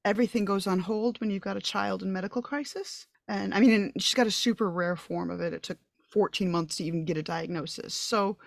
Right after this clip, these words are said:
everything was weird for a long time, but my parents finally split up when I was twenty-five, and my dad had gotten remarried to a woman who was, like, the polar opposite of my mother, and I don't blame him there.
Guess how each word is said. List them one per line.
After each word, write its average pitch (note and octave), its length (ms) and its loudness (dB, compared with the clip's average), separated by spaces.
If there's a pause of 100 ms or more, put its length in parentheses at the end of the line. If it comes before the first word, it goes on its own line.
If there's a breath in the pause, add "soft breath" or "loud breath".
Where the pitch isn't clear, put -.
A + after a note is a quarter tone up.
(100)
everything C4+ 320 8
was G#3 160 4
weird F#3+ 280 0
for F#3 160 -4
a F3 40 0
long E3+ 200 -2
time, D#3 260 -4
but - 120 -4
my F3 100 -2
parents G3+ 340 -2
finally A3+ 420 2
split G3 340 -2
up E3+ 200 0 (260)
when F3+ 120 2
I E3 100 2
was E3 140 -4
twenty-five, D#3+ 720 -2 (180)
and E3+ 280 2
my D#3+ 100 0
dad E3 400 4
had G3 180 -4
gotten - 300 -4
remarried G#3+ 640 0 (240)
to C#4 220 8
a - 20 10
woman A#3 300 8
who A3+ 40 6
was, G#3 120 2
like, G3 100 2
the G3+ 60 -4
polar G#3+ 380 2
opposite F#3 340 2
of E3+ 40 -2
my D#3+ 160 0
mother, E3+ 280 -2
and F3 100 0
I E3+ 80 0
don't E3 180 2
blame E3+ 220 4
him D#3+ 140 2
there. D#3+ 360 2